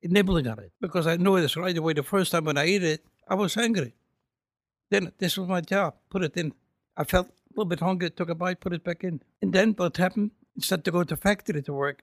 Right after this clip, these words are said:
they're gonna build the Autobahn at the turnpike. Put me and another guy. By the way, I think I, me-,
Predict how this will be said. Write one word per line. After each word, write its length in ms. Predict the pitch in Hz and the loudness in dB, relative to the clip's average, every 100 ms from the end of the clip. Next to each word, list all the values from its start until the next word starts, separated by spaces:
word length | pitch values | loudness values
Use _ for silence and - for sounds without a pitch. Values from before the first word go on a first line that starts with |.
| - | -8
they're 80 | 190 | 0
gonna 200 | 190 165 | 2 2
build 240 | 190 175 | 2 2
the 60 | 156 | 2
Autobahn 520 | 160 147 110 98 85 _ _ _ _ _ _ _ _ _ - | 4 4 4 -2 -4 _ _ _ _ _ _ _ _ _ -18
at 120 | 139 | -10
the 80 | 156 | -4
turnpike. 480 | 175 156 117 95 _ - | 0 0 0 -14 _ -6
Put 180 | 202 - | -4 2
me 140 | 185 | 4
and 100 | 175 | 6
another 340 | 160 165 160 151 | 4 0 0 0
guy. 440 | 156 147 147 139 _ _ 165 | 0 0 0 -4 _ _ 0
By 140 | 175 | 0
the 80 | 170 | 2
way, 180 | 165 139 | 0 -2
I 60 | |
think 240 | 135 - 151 | -4 -6 -2
I, 40 | |
me-, 180 | 151 | -2